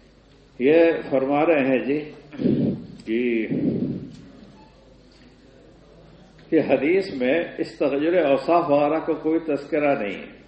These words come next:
اور نجاست کا تذکرہ ہے، اور آپ صلی اللہ علیہ وسلم سے جو سوال کیا گیا اور کہا گیا کہ اس کے اندر تو کلاب اور محائل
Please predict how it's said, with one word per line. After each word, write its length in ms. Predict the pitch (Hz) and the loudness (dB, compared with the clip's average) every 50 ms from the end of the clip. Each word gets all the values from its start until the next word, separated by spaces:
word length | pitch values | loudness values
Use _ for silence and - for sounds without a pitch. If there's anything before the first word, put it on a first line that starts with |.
| - - - - - - - - - - - - - - - - - - | -20 -20 -20 -20 -20 -20 -20 -20 -20 -20 -20 -20 -20 -20 -20 -20 -16 -4
اور 160 | - 131 139 139 139 | 2 2 2 2 2
نجاست 480 | 127 123 139 131 131 131 175 170 - - | 0 2 4 2 2 2 -2 -4 -2 -4
کا 60 | 147 - 151 143 | -4 -2 -2 -4
تذکرہ 420 | 143 - - 175 156 160 151 139 | -4 -2 -2 0 0 2 2 2
ہے، 340 | 127 135 127 131 - - - - - - - - - - - - - - | 2 2 0 -2 -6 -12 -16 -18 -20 -20 -20 -20 -20 -20 -20 -20 -20 -8
اور 180 | - 127 135 135 - | 0 0 0 0 2
آپ 300 | 151 143 151 160 143 147 | 0 0 0 0 0 -2
صلی 100 | 156 151 | -4 -4
اللہ 160 | 147 143 147 | -2 -2 -2
علیہ 140 | 147 147 147 | -2 -2 -2
وسلم 220 | 156 170 175 170 - | -4 -8 -10 -6 -6
سے 80 | 151 | -6
جو 180 | 127 123 135 127 | -2 -2 -2 -4
سوال 380 | - - 131 123 135 143 156 | -2 -4 -4 -2 0 0 -2
کیا 300 | 160 - - 131 123 123 | -2 -4 -2 -2 0 0
گیا 240 | 123 123 127 143 160 156 | 0 0 0 0 0 2
اور 140 | 143 135 127 - | 0 -2 -2 -2
کہا 240 | - 117 107 143 156 151 131 | -4 -2 0 0 0 0 0
گیا 200 | 139 143 151 156 | 0 0 0 0
کہ 140 | 151 - 135 | -2 -6 -6
اس 180 | 120 117 - - | -8 -8 -8 -6
کے 100 | - 139 | -6 -6
اندر 280 | 127 120 117 131 151 156 | -4 -4 -4 -6 -6 -6
تو 140 | - 160 143 | -4 -6 -6
کلاب 460 | - - 123 120 110 127 143 160 170 165 | -6 -4 -4 -2 0 0 0 0 0 0
اور 180 | - - 131 | 0 -2 -2
محائل 560 | 120 117 117 107 101 101 113 110 123 143 165 | -2 -4 -6 -8 -6 -4 -2 0 0 0 0